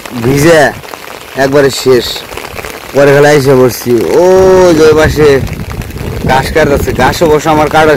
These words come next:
শেষ, ঘাস কাটছি, ঘাস অন্য জায়গায় যেয়ে কাটতে হয়। শীতে বাতাসে শোল থুবিয়ে যায়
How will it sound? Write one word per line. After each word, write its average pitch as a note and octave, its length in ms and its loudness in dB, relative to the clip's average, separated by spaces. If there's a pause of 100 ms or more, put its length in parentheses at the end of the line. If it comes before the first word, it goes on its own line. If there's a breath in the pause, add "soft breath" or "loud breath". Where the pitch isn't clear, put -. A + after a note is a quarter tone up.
শেষ, B2+ 200 0 (1120)
ঘাস C3 280 2
কাটছি, C#3+ 280 -2 (120)
ঘাস C3 160 0 (100)
অন্য D#3 200 0
জায়গায় D3+ 240 2
যেয়ে B2+ 200 2
কাটতে C#3+ 280 -4
হয়। C#3 140 0 (920)
শীতে E3+ 480 0 (600)
বাতাসে C#3 560 0 (1000)
শোল D#3 240 2 (140)
থুবিয়ে E3+ 320 2
যায় B2 140 2